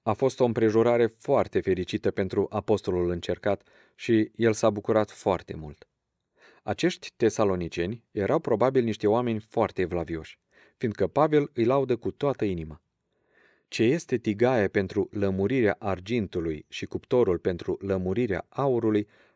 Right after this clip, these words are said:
aceea este bunul nume pentru un om.” Mulți îndură mai ușor calomnia decât lauda. Mulți devin îngânfați atunci când sunt lăudați.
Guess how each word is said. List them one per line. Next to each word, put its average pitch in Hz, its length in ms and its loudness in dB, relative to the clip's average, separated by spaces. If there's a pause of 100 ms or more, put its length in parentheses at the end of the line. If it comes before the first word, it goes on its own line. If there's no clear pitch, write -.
aceea 135 440 -2
este 104 340 0
bunul 110 460 -2
nume 101 540 -4
pentru 92 340 -4
un 92 180 -8
om.” 78 160 -8 (960)
Mulți 107 400 -2
îndură 139 400 2
mai 135 200 0
ușor 131 380 0
calomnia 107 760 0
decât 101 420 -4
lauda. 80 460 -8 (640)
Mulți 98 480 -2
devin 101 320 0
îngânfați 113 680 -4 (200)
atunci 98 380 -4
când 90 200 -4
sunt 87 360 -6
lăudați. 82 640 -6